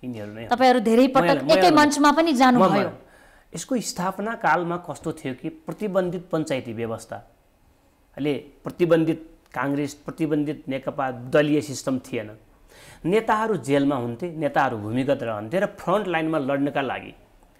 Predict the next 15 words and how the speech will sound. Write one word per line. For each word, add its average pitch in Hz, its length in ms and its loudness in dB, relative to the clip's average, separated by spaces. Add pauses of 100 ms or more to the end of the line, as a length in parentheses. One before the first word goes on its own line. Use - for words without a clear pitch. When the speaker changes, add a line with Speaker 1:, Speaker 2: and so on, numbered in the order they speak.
(160)
Speaker 1:
युवाहरू, 151 480 4
प्योर 262 420 4
युवाहरू, 151 420 4 (760)
एडल्ट 214 340 4
युवाहरू 180 440 4
होइन, 110 300 -2
युवाका 202 340 2
नाउँमा 180 280 0
एडल्ट 185 400 0
होइन, 113 200 -4
प्योर 262 480 4
युवाहरू, 147 460 2
निष्पक्ष, 170 540 -4 (440)
जो 160 120 0
कम 202 440 0